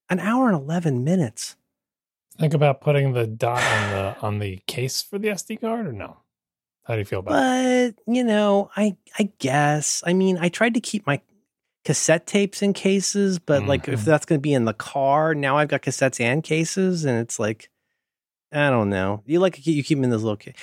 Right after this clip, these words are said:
Speaker 1: yeah, I guess so. I could do that.
Speaker 2: Yeah, that, I mean, then you need some way to match the card with the case, I suppose.
Speaker 1: Oh,
Speaker 2: So you
Speaker 1: jeez.
Speaker 2: use,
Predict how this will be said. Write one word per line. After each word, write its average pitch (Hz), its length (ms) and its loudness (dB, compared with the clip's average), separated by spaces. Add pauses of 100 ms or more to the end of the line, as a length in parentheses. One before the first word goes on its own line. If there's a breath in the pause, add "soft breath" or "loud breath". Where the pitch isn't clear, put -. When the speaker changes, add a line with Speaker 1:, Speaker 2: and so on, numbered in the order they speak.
(160 loud breath)
Speaker 1:
yeah, 214 320 2
I 202 60 -4
guess 185 200 2
so. 139 240 2
I 139 80 2
could 120 140 -8
do 95 220 -10
that. 104 240 -6 (220)
Speaker 2:
Yeah, 131 220 0
that, 170 160 -2
I 160 60 0
mean, 156 100 4
then 143 140 4
you 117 120 2
need 123 220 -2
some 104 160 -2
way 101 180 0
to 95 460 -8
match 90 400 -10
the - 80 -10
card 90 300 -8
with 87 100 -20
the - 60 -20
case, - 320 -14
I 87 60 -12
suppose. 95 520 -16 (500)
Speaker 1:
Oh, 151 160 2
Speaker 2:
So 117 80 0
you 117 160 2
Speaker 1:
jeez. 113 40 2
Speaker 2:
use, 120 140 4